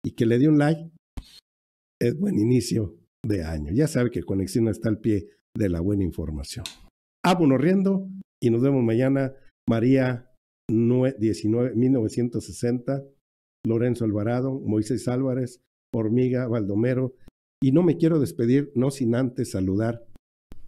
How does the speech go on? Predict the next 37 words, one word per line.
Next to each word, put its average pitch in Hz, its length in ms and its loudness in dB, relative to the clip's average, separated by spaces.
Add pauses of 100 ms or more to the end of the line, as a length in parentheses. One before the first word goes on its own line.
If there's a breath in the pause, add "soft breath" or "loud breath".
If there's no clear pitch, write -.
(320)
a 117 60 0
la 110 140 0
familia 123 380 2
Antuna, 92 560 -6 (420)
sobre 113 260 0
todo 143 160 0
a 139 40 4
don 104 160 0
Sergio 104 320 -2
Antuna. 80 580 -8 (540)
Un 143 140 6
abrazote 123 440 0
por 113 200 -2
este, 131 400 -2 (100)
por, 117 180 0
eh, 120 120 -2 (220)
un 143 140 4
abrazote 135 680 -2 (360 loud breath)
que 117 80 2
le 110 120 4
mando 127 260 2
aquí - 140 -2
desde 113 240 0
el 92 80 -2
búnker 113 340 0
de 92 140 -4
Conexión 98 400 -2
a 107 40 -2
este 110 220 -4
gran 165 300 0
transformador 123 840 -2 (380 soft breath)
que 104 100 0
todo 123 220 0
el 101 140 -2
tiempo 113 320 -2
está - 160 -6
apoyando 117 720 -2